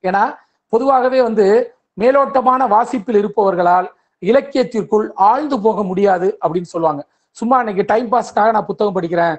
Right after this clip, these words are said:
ஒரு கதையை படிக்கிறேன், ஒரு கவிதையை படிக்கிறேன் என்று மேலோட்டமான வாசிப்பில் இருப்பவர்களால் ஒரு படைப்பிற்குள் முழுமையாக ஆழ்ந்து போக முடியாது. ஒரு படைப்பிற்குள் முழுதாக நாம் ஆழ்ந்து போக வேண்டும் என்றால் அந்த படைப்பை நாம் உள்வாங்கி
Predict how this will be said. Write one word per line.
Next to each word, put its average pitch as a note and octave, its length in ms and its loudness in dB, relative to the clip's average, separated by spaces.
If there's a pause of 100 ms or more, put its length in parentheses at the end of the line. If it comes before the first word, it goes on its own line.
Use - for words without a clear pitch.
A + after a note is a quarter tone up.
(200)
ஒரு G#3 180 2
கதையை G#3+ 320 2
படிக்கிறேன், E3+ 520 -2 (240)
ஒரு G3+ 180 2
கவிதையை A#3 400 0
படிக்கிறேன் F#3 420 -2
என்று E3+ 460 -4 (220)
மேலோட்டமான B3 720 0
வாசிப்பில் G3 440 -2
இருப்பவர்களால் F#3 680 0
ஒரு F3+ 160 -4
படைப்பிற்குள் A#3+ 720 -4
முழுமையாக A3+ 760 2 (200)
ஆழ்ந்து A3+ 360 0
போக F#3+ 220 -2
முடியாது. D#3 640 -2 (200)
ஒரு F#3+ 260 0
படைப்பிற்குள் A#3 800 -2
முழுதாக B3+ 500 0
நாம் G#3 380 -2
ஆழ்ந்து G3+ 380 0
போக F#3+ 200 0
வேண்டும் E3+ 220 -4
என்றால் E3 400 0 (260)
அந்த B3+ 320 -2
படைப்பை A#3 580 0
நாம் F3+ 220 -2
உள்வாங்கி B3 680 -2